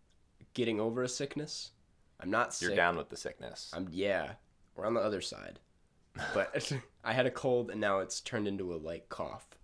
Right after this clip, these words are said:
Speaker 2: Yeah. All right. I have one more thing to say about the Florida Project, though.
Speaker 1: Oh, before
Speaker 2: And
Speaker 1: we
Speaker 2: this
Speaker 1: go,
Speaker 2: might
Speaker 1: yeah.
Speaker 2: be something to do with the editing.
Speaker 1: <clears throat> Yep.
Speaker 2: Uh, I noticed about four or five different times that we adjusted our legs at the exact same
Speaker 1: <laughs>
Speaker 2: time.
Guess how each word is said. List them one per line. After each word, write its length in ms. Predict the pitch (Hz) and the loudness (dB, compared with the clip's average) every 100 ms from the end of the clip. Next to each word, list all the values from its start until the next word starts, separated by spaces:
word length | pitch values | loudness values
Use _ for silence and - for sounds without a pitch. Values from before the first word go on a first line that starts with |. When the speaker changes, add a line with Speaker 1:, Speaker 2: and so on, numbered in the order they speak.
| - | -2
Speaker 2:
Yeah. 180 | 78 - - - | 0 0 -4 2
All 100 | 82 | 6
right. 160 | 80 - | 6 6
I 60 | 92 | 6
have 120 | 92 | 6
one 160 | 95 | 4
more 160 | 104 95 | 6 4
thing 180 | 92 85 | 4 -2
to 60 | |
say 160 | 76 80 | 0 2
about 160 | 78 76 | 2 0
the 60 | |
Florida 260 | - 76 76 | -2 -4 2
Project, 400 | 82 80 80 - | 2 2 0 -2
though. 180 | 87 87 | -2 0
Speaker 1:
Oh, 280 | 110 123 98 - _ | 4 4 4 -2 _
before 220 | - - | -14 -2
Speaker 2:
And 100 | 92 | 0
Speaker 1:
we 80 | 90 | 2
Speaker 2:
this 160 | - 101 | 2 4
Speaker 1:
go, 40 | |
Speaker 2:
might 160 | 101 110 | 6 6
Speaker 1:
yeah. 40 | 107 | 6
Speaker 2:
be 60 | |
something 280 | 110 98 101 | 2 2 2
to 60 | 90 | 0
do 20 | |
with 80 | 90 | 0
the 100 | 85 | 2
editing. 400 | 80 87 110 117 - | 2 2 0 -4 -4
Speaker 1:
<clears throat> 340 | 180 117 98 | -2 -2 -4
Yep. 240 | 101 117 - _ - _ _ _ _ _ _ - | -2 -2 -4 _ -20 _ _ _ _ _ _ -6
Speaker 2:
Uh, 260 | 82 85 80 - | 2 4 4 4
I 240 | 82 98 | 6 6
noticed 460 | 98 87 87 113 - | 4 2 2 0 2
about 260 | 98 85 | 4 4
four 300 | - - 98 | 2 2 4
or 60 | 98 | 4
five 380 | - 85 87 73 | 4 4 4 2
different 280 | 80 85 - | -2 -4 -2
times 540 | 85 76 85 104 - - _ | 0 0 -2 -4 -8 -14 _
that 220 | 78 82 78 | -2 0 0
we 160 | 90 | 0
adjusted 640 | 101 - 76 - - 95 92 - | -2 -2 -4 -4 -2 -2 -2 2
our 260 | 82 82 80 | 4 6 4
legs 720 | 76 73 67 95 104 - - _ _ _ _ - - _ - | 2 0 0 -4 -8 -10 -14 _ _ _ _ -20 -20 _ -4
at 100 | 98 | 0
the 160 | 104 | 0
exact 520 | 151 139 131 98 104 | 0 2 8 10 10
same 260 | 185 110 98 | 8 6 6
Speaker 1:
<laughs> 80 | - | 8
Speaker 2:
time. 500 | 85 85 78 67 | 8 8 6 0